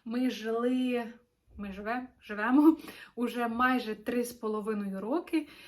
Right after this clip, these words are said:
і власник цю квартиру продає. Тому ми вирішили, якщо і починати нове життя в новому будинку, то в іншому місті. Саме тому я хочу почати свій переїзд із мінімальної кількості речей,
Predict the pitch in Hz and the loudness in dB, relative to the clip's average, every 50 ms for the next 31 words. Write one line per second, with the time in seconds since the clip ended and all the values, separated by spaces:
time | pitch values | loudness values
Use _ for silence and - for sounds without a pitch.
0 | - - _ - 233 233 233 214 233 240 240 233 - 233 214 - - 233 226 - | -20 -20 _ -10 -8 -6 -4 -2 -2 -2 -2 -2 -4 -8 -10 -10 -10 -12 -10 -10
1 | 220 208 - - 220 208 202 190 185 - - 214 208 202 190 196 190 190 190 220 | -10 -10 -10 -10 -10 -10 -10 -12 -16 -16 -12 -10 -10 -8 -8 -8 -8 -8 -8 -6
2 | 269 349 359 - - - - - _ - 233 262 302 294 262 247 226 220 233 233 | -6 -6 -8 -10 -14 -20 -20 -20 _ -6 -4 -2 0 0 0 0 -2 -2 -4 -4
3 | 226 220 - - 202 202 196 196 - - - 214 202 202 - 214 196 - 214 208 | -4 -4 -6 -8 -8 -8 -8 -10 -8 -6 -6 -6 -6 -6 -10 -12 -12 -12 -10 -10
4 | 208 196 190 185 - 185 185 185 - _ - 208 214 214 208 202 202 208 202 202 | -8 -8 -10 -10 -10 -12 -12 -12 -16 _ -12 -10 -6 -6 -6 -6 -6 -8 -10 -10
5 | - 208 202 202 202 196 196 202 196 190 185 - 196 226 285 330 330 - - 220 | -10 -10 -8 -8 -8 -6 -6 -6 -6 -8 -8 -8 -6 -4 -2 -2 -2 -4 -6 -12
6 | - - 233 247 240 - - 240 240 233 - - 226 208 214 208 202 185 175 - | -8 -6 -4 -4 -4 -4 -6 -8 -8 -8 -8 -8 -8 -6 -6 -6 -6 -6 -8 -10
7 | - - - - - - - _ - - - - - - - - - 285 294 294 | -14 -16 -16 -18 -20 -20 -20 _ -20 -20 -20 -20 -20 -20 -10 -4 0 0 2 2
8 | 285 277 262 254 262 247 226 226 226 - 247 - 233 220 - 226 - 240 214 208 | 0 0 0 0 0 0 0 -2 -4 -4 -6 -6 -8 -8 -10 -6 -4 -4 -4 -4
9 | - 208 - - 220 202 196 - 208 202 208 202 220 220 220 - - 233 220 196 | -6 -8 -10 -8 -10 -10 -8 -8 -8 -6 -6 -6 -6 -8 -10 -10 -10 -10 -8 -8
10 | 214 208 208 214 240 233 214 202 196 190 190 190 - 233 - - - 185 - - | -6 -6 -8 -6 -6 -6 -6 -6 -6 -8 -10 -10 -10 -12 -14 -14 -16 -16 -16 -14
11 | 202 190 190 190 - 285 302 349 349 | -14 -14 -14 -10 -4 -2 -2 -2 -4